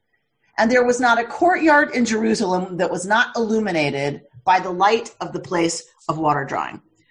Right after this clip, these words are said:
What pants do the priests wear? These are their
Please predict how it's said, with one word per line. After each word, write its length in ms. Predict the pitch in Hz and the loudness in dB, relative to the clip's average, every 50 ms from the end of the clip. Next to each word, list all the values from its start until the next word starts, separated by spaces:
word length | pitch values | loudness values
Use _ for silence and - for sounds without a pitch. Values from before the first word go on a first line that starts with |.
| _ _ _ | _ _ _
What 500 | - 196 190 220 269 339 349 - - - - _ _ _ - | -8 -2 2 2 4 4 2 0 -6 -14 -16 _ _ _ -4
pants 840 | - - 302 285 277 202 - - - - - - - - - _ _ _ _ _ _ _ 156 | 0 2 2 4 4 4 2 0 -4 -8 -8 -8 -8 -10 -12 _ _ _ _ _ _ _ -8
do 180 | 151 214 233 220 | -4 -2 0 0
the 100 | 196 208 | 0 -2
priests 560 | - - - 226 233 226 - - - - - - _ _ _ | -4 -4 -4 -2 -2 -2 -4 -6 -10 -12 -14 -14 _ _ _
wear? 640 | 165 165 180 170 156 143 156 226 311 330 - - _ _ _ _ _ _ _ - | 0 0 2 2 2 2 2 2 0 0 -4 -8 _ _ _ _ _ _ _ -8
These 340 | 180 185 294 349 440 453 - - | -2 2 2 4 2 2 2 2
are 200 | 262 285 302 240 | 4 4 4 4
their 320 | 269 285 294 294 285 | 4 4 4 4 2